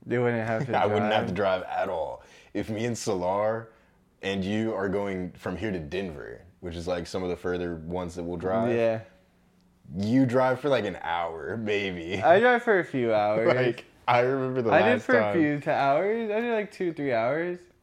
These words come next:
Speaker 2: I'm thinking, do, okay, but do you, it's, I'm gonna skip around, it's gonna get later on my list, but do
Speaker 1: But
Speaker 2: you remember going on the last trip and we went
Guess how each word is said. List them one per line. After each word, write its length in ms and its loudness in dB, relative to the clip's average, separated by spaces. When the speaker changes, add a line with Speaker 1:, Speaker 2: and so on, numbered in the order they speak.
Speaker 2:
I'm 180 2
thinking, 260 0
do, 120 2
okay, 180 4
but 120 -2
do 100 0
you, 540 0
it's, 220 -2
I'm 140 2
gonna 140 4
skip 240 -2
around, 380 0
it's 140 -4
gonna 160 -2
get 160 0
later 220 2
on 60 -4
my 80 -6
list, 220 -4
but 160 -4
do 100 -6
Speaker 1:
But 160 2
Speaker 2:
you 100 2
remember 560 0
going 320 0
on 140 0
the 80 0
last 440 -2
trip 360 0
and 180 -2
we 160 0
went 440 -2